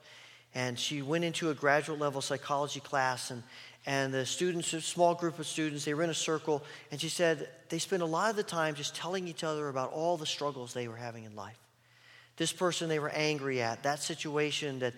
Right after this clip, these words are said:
that they had done something wrong, just confessing all these things so freely to each other.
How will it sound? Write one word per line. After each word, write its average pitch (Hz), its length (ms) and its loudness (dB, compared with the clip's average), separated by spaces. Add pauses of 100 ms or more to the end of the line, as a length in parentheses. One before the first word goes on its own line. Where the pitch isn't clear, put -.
(300)
that 131 160 -2
they 139 160 4
had 135 220 2
done 147 180 2
something 143 400 -4
wrong, 127 380 0 (260)
just - 320 -4
confessing 185 640 0
all 208 480 2
these 190 180 0
things 175 300 -2
so 233 300 -2
freely 196 420 -4
to 123 220 -6
each 120 160 -8
other. 107 180 -8